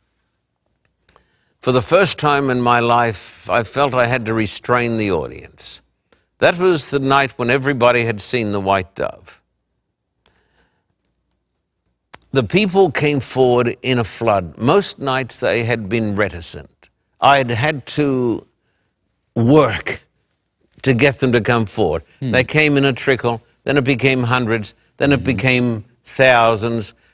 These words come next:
Speaker 1: and often we would have an altar call with six to ten, twelve, fifteen thousand people. But on the last night, Dave, it seemed as though the whole audi-, audience was being supernaturally moved.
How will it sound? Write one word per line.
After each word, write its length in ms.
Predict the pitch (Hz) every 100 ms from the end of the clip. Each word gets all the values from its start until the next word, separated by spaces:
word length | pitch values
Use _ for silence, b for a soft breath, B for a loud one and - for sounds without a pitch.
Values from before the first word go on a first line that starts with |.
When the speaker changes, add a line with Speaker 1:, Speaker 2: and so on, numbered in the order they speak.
| _
Speaker 1:
and 360 | - 135 131 - _ _ _ _
often 320 | 175 175 170
we 140 | 151 147
would 100 | 123
have 180 | 139 123
an 80 | 127
altar 240 | 131 123
call 420 | 104 127 123 120
with 260 | 110 110 - _ _ _ _
six 680 | - - 143 - - - -
to 140 | 127
ten, 760 | 117 139 135 127 127 127 127 120
twelve, 580 | - 135 127 123 120 110
fifteen 560 | 104 - 120 131 120
thousand 420 | 110 101 104 104 101
people. 360 | 104 - 85 b b _
But 120 | 127
on 180 | 135 131
the 100 | 127
last 540 | 131 165 196 180 - -
night, 300 | 127 113 92 -
Dave, 540 | 65 58 65 - - _ _ _ _ _ _ - _ _ _ _ _ _ _ _ _
it 120 | 117
seemed 480 | - - 180 196 175
as 160 | 143 107
though 200 | 135 135
the 160 | 123
whole 280 | 104 131 123
audi-, 300 | 110 104 98 107
audience 600 | 123 110 92 87 - -
was 580 | - 104 101 98 95 -
being 260 | 107 107 101
supernaturally 840 | - 147 120 104 101 - 87 90
moved. 760 | 90 95 107 92 69 65 76